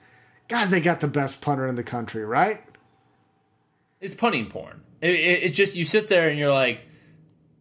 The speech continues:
Speaker 2: it, it's like hitting that perfect sand wedge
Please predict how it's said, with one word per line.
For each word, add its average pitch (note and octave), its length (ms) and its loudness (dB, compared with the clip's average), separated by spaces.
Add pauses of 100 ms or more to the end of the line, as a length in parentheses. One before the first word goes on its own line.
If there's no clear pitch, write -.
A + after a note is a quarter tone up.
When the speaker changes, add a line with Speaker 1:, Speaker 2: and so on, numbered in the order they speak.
Speaker 2:
it, C#3+ 180 -4
it's D3+ 240 -2
like F3 300 0
hitting F3 280 -2
that D3 140 0
perfect E3 380 -6
sand C3 320 0
wedge A2 520 -2